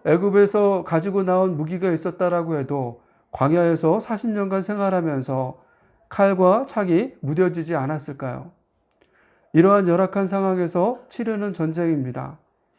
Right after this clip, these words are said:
어떻게 되었습니까? 삼십삼 절 말씀입니다. "우리 하나님 여호와께서 그를 우리에게 넘기심에 우리가 그와 그의 아들들과 그의 모든 백성을 쳤고."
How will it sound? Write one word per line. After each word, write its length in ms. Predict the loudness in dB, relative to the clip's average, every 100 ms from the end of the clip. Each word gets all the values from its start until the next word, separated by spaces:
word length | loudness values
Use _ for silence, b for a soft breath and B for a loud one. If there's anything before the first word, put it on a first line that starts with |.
| _ -4
어떻게 600 | 0 0 4 4 2 0
되었습니까? 840 | 2 2 0 -4 -4 -6 -8 -12 _ _ _ _ _ -6
삼십삼 520 | -2 -2 0 -2 0
절 160 | 0
말씀입니다. 920 | 0 -2 -2 -2 -2 -2 -2 -2 -2 -4 _ _ b b b b b 2
"우리 200 | 4 4
하나님 400 | 4 2 2 4
여호와께서 840 | 6 4 2 -2 0 -2 -2 -8 _ _
그를 220 | 4 4
우리에게 680 | 4 4 2 2 2 0 0
넘기심에 840 | 0 0 -4 -4 -4 -4 -6 -10 _ _ _
우리가 380 | 0 2 4 2
그와 480 | 2 2 4 2 -4 _
그의 220 | 2 4
아들들과 960 | 2 0 0 0 -2 -2 -2 -4 -6 b b b
그의 240 | 0 2
모든 320 | 2 2 2 0
백성을 520 | -2 -2 -2 -2 -4
쳤고." 640 | -8 -10 -6 -6 -6 -12